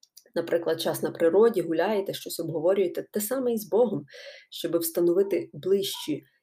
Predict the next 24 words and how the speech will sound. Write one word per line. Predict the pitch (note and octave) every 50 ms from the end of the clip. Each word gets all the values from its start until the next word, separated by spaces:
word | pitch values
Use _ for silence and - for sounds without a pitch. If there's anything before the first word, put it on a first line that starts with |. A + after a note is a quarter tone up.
| _ -
і | -
кращі | C3+ - F#3 D#3 C#3+ - - E3
стосунки, | - - - - - A#3+ C#4+ C#4+ - G#3
з | -
ним | G3+ G3+ G3+
треба | G#3 F3+ F#3 G3+
проводити | G3 - F#3 F3+ F3+ F3+ F#3 F3+ - G#3+
час. | G#3 - - D3 C3+ - - - _ - - - - - _ -
Так | - - -
от, | G#3 E3+ -
завдяки | D#3+ E3 E3 E3+ F3 - A3+
цій | A3+ - A#3 A3+
конференції | - A3 G#3 G#3 - A3 A3+ A#3 A#3 A#3 A#3 G#3 G3+
"Євангеліє | F#3+ G3+ G3+ G3 F3+ F#3+ G3 G3 F3+
царства" | F3+ - - - D3+ D3+ - - - - G3
я | F#3+ G3 G3+
зрозуміла | G3 F#3+ - F3+ - - F#3+ G3 A3 A3+ G#3
дуже | - - - G3 G3 G#3 F#3+
багато | - F3 E3 G3 F#3+ - E3+
хибних | - - - F#3 F3 F3 E3 E3 D3+ C#3+
зразків | - E3+ E3 - - E3 E3 E3
поведінки | - D#3 D#3+ D#3+ - F#3+ G3+ F3 - - -
у | - D#3 D#3+
моїй | D3 C#3+ D3+ D3+ D3+